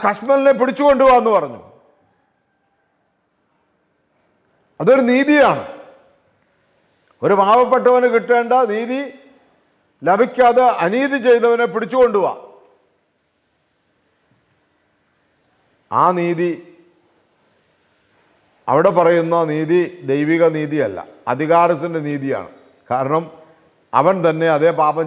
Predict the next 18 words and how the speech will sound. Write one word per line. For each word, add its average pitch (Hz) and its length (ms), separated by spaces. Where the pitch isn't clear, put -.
ചെയ്തിരിക്കുകയാണ്. 147 680
ആടിനെ 147 380
പിടിച്ചില്ല 160 400
എന്ന് 147 120
മാത്രം. 110 320
നാഥാൻ 160 420
പ്രവാചകന് 185 600
ഉപമയായിട്ട് 196 480
പറയുകയാണ് 160 600
ആട്. 143 280
ആടിൻ്റെ 240 420
വിഷയം 247 260
ഉപമയാണ്. 214 460
സത്യത്തിൽ 196 380
ബേർശബയുടെ 208 640
വിഷയമാണ് 190 560
പ്രവാചകൻ 175 500
എടുത്തുന്നത്. 117 440